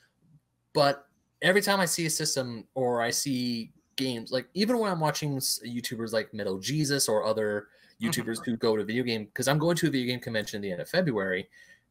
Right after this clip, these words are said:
Speaker 1: and one thing I'm scared about is buying a game only to realize that it's, um, that's a repro, that's a fake. And people say, "Oh, bring this screwdriver and open it up." But I'm still so scared to open up a, a game cart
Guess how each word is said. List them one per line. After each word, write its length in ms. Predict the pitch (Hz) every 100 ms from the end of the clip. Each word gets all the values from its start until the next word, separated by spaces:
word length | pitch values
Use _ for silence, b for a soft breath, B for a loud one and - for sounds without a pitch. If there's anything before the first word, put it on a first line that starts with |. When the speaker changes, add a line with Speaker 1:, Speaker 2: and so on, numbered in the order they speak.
| -
Speaker 1:
and 420 | 127 120 113 107 - _
one 260 | 127 135 147
thing 200 | 147 131
I'm 80 | 120
scared 300 | - 156 151
about 280 | 123 113 120
is 120 | 110
buying 340 | - 117 117
a 60 | 104
game 440 | 95 160 143 120 -
only 180 | 123 120
to 340 | 117 107 104 -
realize 420 | 120 113 107 101
that 100 | 95
it's, 180 | 95 -
um, 360 | 95 87 85 85 _
that's 220 | - 92 104
a 60 |
repro, 440 | 110 190 117 78 76
that's 220 | 95 95
a 40 |
fake. 360 | - 143 - - - _ _ _ _ _ _ _ _ _ _ _ _ -
And 160 | 117
people 200 | 127 127
say, 180 | - 131
"Oh, 200 | - 185
bring 320 | 117 131 156
this 160 | 160 156
screwdriver 460 | - 196 170 143 117
and 80 | 117
open 200 | 120 131
it 40 |
up." 100 | 151
But 140 | - B B B B -
I'm 160 | 147
still 240 | 147 208 196
so 240 | - 165
scared 400 | 147 - 156 147
to 60 | 143
open 260 | 113 120
up 180 | 120 117
a, 300 | 113 110 107 -
a 60 |
game 300 | 107 123 175
cart 440 | 180 - 190 -